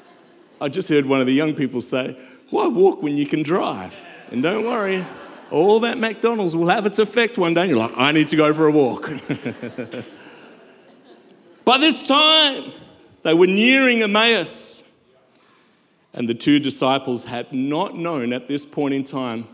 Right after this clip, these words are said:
that it was Jesus. And the stranger, uh, this stranger, excuse me, was asked to stop and have a meal with them. The Bible says he took the bread, he, he blessed it,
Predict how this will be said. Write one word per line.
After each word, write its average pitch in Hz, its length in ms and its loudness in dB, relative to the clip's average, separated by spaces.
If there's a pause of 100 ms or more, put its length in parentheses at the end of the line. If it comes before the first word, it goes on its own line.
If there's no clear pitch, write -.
(220)
that 110 100 -8
it 110 140 -8
was 113 180 -4
Jesus. 95 680 -10 (1000)
And 104 100 -12
the 101 60 -6
stranger, 143 720 -2 (1500)
uh, 92 200 -10
this 104 180 -6
stranger, 135 400 -2
excuse 113 380 -6
me, 117 400 -8 (800)
was 101 120 -10
asked 123 380 -2
to 113 80 -10
stop - 600 -2 (1040)
and 98 120 -12
have 95 240 -12
a 104 60 -10
meal 101 320 -4
with 95 240 -10
them. 85 220 -14 (1300)
The - 60 -20
Bible 208 400 0
says 120 420 -2 (480)
he 165 160 -14
took 226 340 -8
the - 60 -6
bread, 117 440 -2
he, 113 360 -8
he 104 280 -10
blessed 123 580 -6
it, 101 120 -6